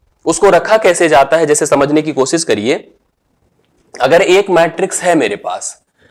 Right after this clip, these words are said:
यहां पर इसके element suppose करिए ए वन वन है, ए वन टू है, ए वन थ्री है, इसके element suppose करिए ए टू वन है,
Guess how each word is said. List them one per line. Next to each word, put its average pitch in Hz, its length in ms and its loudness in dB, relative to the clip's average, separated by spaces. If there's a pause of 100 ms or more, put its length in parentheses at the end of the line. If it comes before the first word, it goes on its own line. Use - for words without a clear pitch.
(140)
यहां 147 260 2
पर 175 160 2
इसके 165 240 -4
element 151 360 0
suppose 151 340 -4
करिए 147 320 -2
ए 151 40 4
वन 151 180 2
वन 151 220 -2
है, 156 240 -14 (220)
ए 135 120 0
वन 147 260 0
टू 147 200 -6
है, 156 240 -10 (460)
ए 147 100 0
वन 101 220 -6
थ्री 92 200 -16
है, - 160 -20 (480)
इसके 151 300 -2
element 170 380 0
suppose 160 320 -2
करिए 151 320 -2
ए 160 40 -2
टू 160 180 -4
वन 160 240 0
है, 170 220 -12